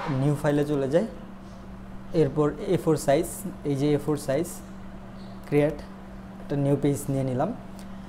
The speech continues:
এখন আমরা যে ডিজাইনটা করব সেটা হচ্ছে এইটা। এটা ডিজাইন করতে হলে আমাদের, আহ, দুইটা ভেক্টর ফাইল লাগবে। So এই ভেক্টর ফাইলগুলো already আমি ডাউনলোড করে রাখছি, আমি সেইগুলো, এই যে আমি already বা-,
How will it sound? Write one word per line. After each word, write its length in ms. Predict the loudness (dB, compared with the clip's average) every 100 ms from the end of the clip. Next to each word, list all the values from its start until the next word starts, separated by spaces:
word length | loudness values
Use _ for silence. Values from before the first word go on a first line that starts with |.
| -14 0
এখন 240 | 2 6 6
আমরা 260 | 6 6
যে 260 | 8 6 6 4
ডিজাইনটা 360 | 4 6 4
করব 400 | 4 4 4 2 -2 -4
সেটা 280 | 0 2 2
হচ্ছে 220 | 2 0 4
এইটা। 380 | 4 6 6 4 0 -10 -10 -4
এটা 220 | 0 4
ডিজাইন 320 | 4 6 4
করতে 260 | 4 0 2
হলে 180 | 4 4
আমাদের, 340 | 4 4 2 0 -10 -14 -14 -12 2
আহ, 420 | 6 8 8 6
দুইটা 220 | 4 6
ভেক্টর 380 | 8 6 8 4
ফাইল 200 | 6 6
লাগবে। 420 | 6 4 4 4 2 -6 -12 -14 -14 -12 -12 -12 -6 2
So 220 | 4 4 0 2
এই 120 | 2
ভেক্টর 460 | 4 2 2 2
ফাইলগুলো 520 | 4 4 4 6 8 8
already 240 | 8 6
আমি 120 | 6
ডাউনলোড 320 | 6 6 4 4
করে 140 | 4 4
রাখছি, 380 | 4 -2 -4 -4 -8 -14 -14 -14 -8
আমি 460 | -4 0 0 0 -2
সেইগুলো, 420 | 0 2 4 4 2 -6 -16 -16 -18 -16 -16 -16 -16 -16 -16 0
এই 140 | 2 6
যে 120 | 4
আমি 120 | 4
already 320 | 4 4 4
বা-, 180 | 2 0